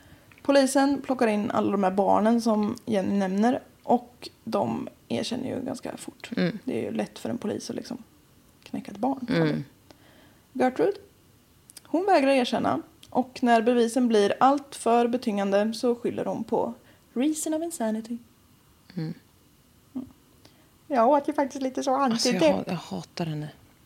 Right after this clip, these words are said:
Speaker 1: Ja.
Speaker 2: Ja, men alltså, det känns så larvigt att säga. Men alltså, vad är det för pure evil människa? Hur fan kan det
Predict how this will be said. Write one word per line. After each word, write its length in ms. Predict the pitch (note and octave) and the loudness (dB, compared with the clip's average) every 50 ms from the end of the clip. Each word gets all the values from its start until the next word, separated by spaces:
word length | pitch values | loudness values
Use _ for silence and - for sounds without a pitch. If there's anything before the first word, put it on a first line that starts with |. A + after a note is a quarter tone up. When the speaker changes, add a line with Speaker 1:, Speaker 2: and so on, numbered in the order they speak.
| _ - | _ -16
Speaker 1:
Ja. 80 | - G#3+ | -4 2
Speaker 2:
Ja, 60 | A3+ | 4
men 120 | G#3+ A3 G#3+ | 6 8 8
alltså, 180 | G3+ - - | 6 4 2
det 120 | G3+ G3 F#3 | 2 0 0
känns 220 | - - E3+ - | 2 0 -2 -4
så 100 | - D#3 | -4 -4
larvigt 220 | D3+ C#3+ - - - | -4 -4 -4 -4 -6
att 40 | |
säga. 140 | - - - | -6 -6 -4
Men 180 | - - E3+ F3 | -2 -2 0 0
alltså, 260 | E3+ E3 F3 E3 - - - | 0 0 -2 -4 -4 -4 -2
vad 100 | - F#3 | 0 2
är 100 | F#3 F#3 | 2 2
det 60 | F3 E3 | 0 -2
för 140 | - - | -6 -12
pure 440 | D#3 - - - - - E3+ D#3 D3 - - | -16 -18 -14 -6 -4 0 0 0 0 0 -2
evil 360 | F#3+ D#3 D3 C#3+ D3 D#3 D#3 | -4 -4 -4 -4 -2 -2 0
människa? 360 | D#3+ E3 D3+ C#3 C3 - - D#3+ | 0 0 0 -2 -4 -2 -2 -2
Hur 80 | D#3 D#3 | -2 -4
fan 440 | - - - - B3+ A#3+ C3+ A2+ | -8 -6 -4 -2 -2 0 -2 -4
kan 160 | B2 - C3+ C3+ | -6 -6 -6 -6
det 100 | - | -8